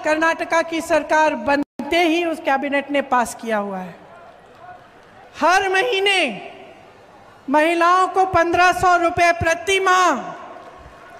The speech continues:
दिलवाया जाएगा। गैस का सिलेंडर हजार रुपए का नहीं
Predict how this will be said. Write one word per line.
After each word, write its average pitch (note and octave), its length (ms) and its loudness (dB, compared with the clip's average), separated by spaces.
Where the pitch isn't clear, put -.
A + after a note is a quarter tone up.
दिलवाया D#4+ 460 2
जाएगा। D#4 500 2
गैस D#4 560 0
का F#4 240 2
सिलेंडर F#4 720 2
हजार D#4 440 2
रुपए D#4+ 260 0
का D#4 200 0
नहीं D4 340 -2